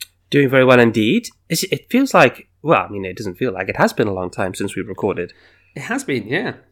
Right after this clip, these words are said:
Speaker 2: Yeah, last time we were first looking Thousand Shapes of Horror back in the last decade.
Speaker 1: Yeah, it's our first podcast of the decade, right?
Speaker 2: Yeah, exactly. Happy New Year, listener.
Speaker 1: Yeah. I hope everyone's
Speaker 2: Settle
Speaker 1: had a,
Speaker 2: in.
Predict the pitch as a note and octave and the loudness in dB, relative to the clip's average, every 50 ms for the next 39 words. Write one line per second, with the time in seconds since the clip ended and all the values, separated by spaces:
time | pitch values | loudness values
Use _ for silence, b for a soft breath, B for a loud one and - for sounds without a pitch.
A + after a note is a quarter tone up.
0 | _ - F3+ A3 E3+ A2+ - B2+ C3+ D3+ C#3+ - - C#3 C3+ C3 B2+ B2+ B2 B2 | _ -12 -10 -8 -8 -8 -8 -8 -10 -10 -10 -10 -12 -10 -8 -8 -8 -8 -8 -10
1 | - - - C3+ C3+ C3+ - - C3 C3 C3 - C3 B2 A#2+ A#2 - - B2+ B2 | -12 -12 -10 -8 -8 -8 -8 -8 -10 -10 -10 -8 -8 -8 -8 -10 -10 -12 -12 -12
2 | B2 B2 B2 A2+ - B2+ A#2 - - G#2+ - - C#3+ D3+ A2 F#2+ F2+ - _ _ | -10 -10 -12 -12 -10 -10 -10 -10 -12 -18 -12 -10 -8 -8 -8 -10 -12 -18 _ _
3 | _ - A#2+ A2 - _ - A#2 G2+ G2+ G2+ G2 _ _ _ _ - A2+ A2+ A2+ | _ -20 -18 -18 -18 _ -14 -14 -14 -14 -16 -18 _ _ _ _ -14 -12 -12 -10
4 | A2+ A2+ A2 - - B2 B2 - - - F2+ E2+ E2 E2 - _ _ _ _ _ | -10 -12 -14 -14 -14 -14 -14 -14 -14 -16 -16 -16 -18 -20 -20 _ _ _ _ _
5 | _ _ _ _ _ B2 B2 D#3 G#3 A3 D#3 - - - _ _ _ - C#3+ B2 | _ _ _ _ _ -6 -4 -2 -2 -2 -2 -4 -6 -12 _ _ _ -2 2 4
6 | D#3 C3+ B2 A#2 - - - - D#3 D3 C#3 - - - - - D3 D3 - - | 6 6 4 4 0 -6 -2 -2 0 0 -2 -6 -8 -10 -4 -4 -4 -4 -4 -4
7 | G2 F#2 - - _ _ - A#2 G#2+ - - - C3+ - - - - G2 G2 G2 | -6 -6 -6 -6 _ _ -12 -12 -12 -12 -10 -4 -4 -4 -4 -6 -12 -12 -10 -12
8 | - - - - B3+ - - _ _ _ _ _ _ _ _ - D#3 E3+ C#3+ - | -12 -8 -6 -6 -6 -6 -10 _ _ _ _ _ _ _ _ -8 -8 -8 -8 -12
9 | - _ - C3 - - - D4 - - C3 G#2 - - - F3+ F3 F3 - D#3+ | -16 _ -20 -18 -16 -14 -16 -16 -16 -14 -14 -14 -14 -12 -10 -10 -8 -6 -4 -2
10 | D#3 D#3 D3+ D3+ C#3 C3 C3+ D#3 G3+ A3+ - _ - D3 D#3 - - F3+ E3+ A#3 | 0 0 0 0 0 0 0 -2 -4 -8 -12 _ -12 -10 -8 -8 -8 -10 -10 -12
11 | C#4 - _ _ _ _ _ _ _ _ - A#2+ C3 F#3 B3 C#4 A#3+ B2 F#2+ G2 | -12 -14 _ _ _ _ _ _ _ _ -10 -8 -6 -6 -6 -4 -4 -6 -6 -8
12 | - _ _ _ _ _ _ - C3+ C#3+ C#3 - D3 D3 C#3+ C#3+ C#3+ C#3 C#3 C#3+ | -14 _ _ _ _ _ _ -4 -4 -4 -4 -4 -6 -6 -4 -4 -6 -6 -6 -4
13 | C#3+ C#3+ - - | -4 -4 -4 -4